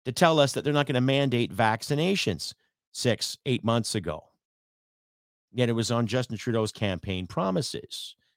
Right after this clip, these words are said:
how the unvaxxed were gonna be treated, and he proved that numerous times. He proved it. He said so on Quebec television, how the unvaxxed were misogynists and denying the science, and they're probably racists, and they're just terrible people.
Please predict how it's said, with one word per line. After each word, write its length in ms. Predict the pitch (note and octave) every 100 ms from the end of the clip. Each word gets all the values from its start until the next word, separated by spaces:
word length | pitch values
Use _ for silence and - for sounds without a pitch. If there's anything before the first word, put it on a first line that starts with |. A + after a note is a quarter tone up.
| _ _ _
how 100 | A2
the 140 | G2+ A2
unvaxxed 460 | G#2+ G2+ F2+ F#2
were 80 | -
gonna 120 | E2
be 80 | G#2
treated, 400 | - A3+ G#3+ D2+
and 160 | - F2
he 140 | F#2
proved 340 | G2 C#3+ A3 A3+
that 340 | E2+ - - - - _ -
numerous 400 | A2 A2 A2 A2
times. 640 | - A#3+ C#4 F#2 - - - _ _ _ _ _ -
He 120 | C3
proved 320 | - F#3 -
it. 160 | E2+ - - _
He 140 | E3+
said 300 | - F3 D#3
so 240 | F#3 E3+
on 160 | A#2+ D#3+
Quebec 320 | E3+ E3 F3
television, 760 | - B3+ A#3+ F3 C#3+ G2 D#2 D2+ _ _ _ _
how 160 | - B2+
the 140 | B2+
unvaxxed 520 | A#2+ A#2+ G#2+ G2+ G2+ -
were 80 |
misogynists 800 | G2 G2 - A#2+ A#2+ F#2 F2 E2
and 100 | F2+
denying 300 | F2+ G2+ G#2+
the 80 | F#2
science, 460 | - A2+ A#2 F2 -
and 100 | F2
they're 80 |
probably 300 | F2 G#2 G2+
racists, 560 | F2+ B2+ C#3+ - D#2 - - - -
and 140 | A#2
they're 60 | B2+
just 260 | C#3 D3
terrible 360 | F3 G#3+ A#3+ D#3+
people. 440 | F#3 B3+ - A2+